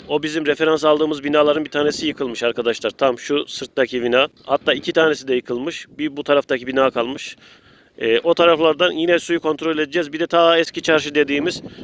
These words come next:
bölgeye gidip oradan suyun kontrolünü yapacağız ve üç günlük su seviyesini karşılaştıracağız. En son sekiz Nisan'da çekmiştik. Sekiz Nisan'dan bu yana ne kadar yükselmiş diye hem de karşılaştırma yapacağız. Bu tarafta da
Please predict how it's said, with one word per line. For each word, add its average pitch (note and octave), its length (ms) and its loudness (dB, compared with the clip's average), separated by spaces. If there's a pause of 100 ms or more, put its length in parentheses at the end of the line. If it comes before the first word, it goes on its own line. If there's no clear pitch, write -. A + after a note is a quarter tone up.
(120)
bölgeye D#3 380 4
gidip D3+ 260 -2 (560)
oradan E3 720 0
suyun E3 400 -4
kontrolünü D#3+ 540 0
yapacağız E3+ 600 2 (100)
ve F3 200 4 (400)
üç - 240 -6
günlük E3 380 -4 (420)
su F#3 200 -8
seviyesini E3 520 0
karşılaştıracağız. D3+ 920 -2
En E3+ 120 0
son F#3 180 -2
sekiz D#3 400 -6
Nisan'da C#3 360 -2
çekmiştik. D3+ 540 -4 (260)
Sekiz E3+ 360 -4
Nisan'dan C#3+ 480 -2
bu E3 80 0
yana D#3 220 2
ne D#3 120 -2
kadar D3 280 0
yükselmiş C#3 580 -4
diye E3 260 2 (600)
hem E3 180 2
de F3 100 0
karşılaştırma D3+ 600 -4
yapacağız. C#3 440 -4 (600)
Bu E3 80 -2
tarafta E3 420 2
da F3+ 240 2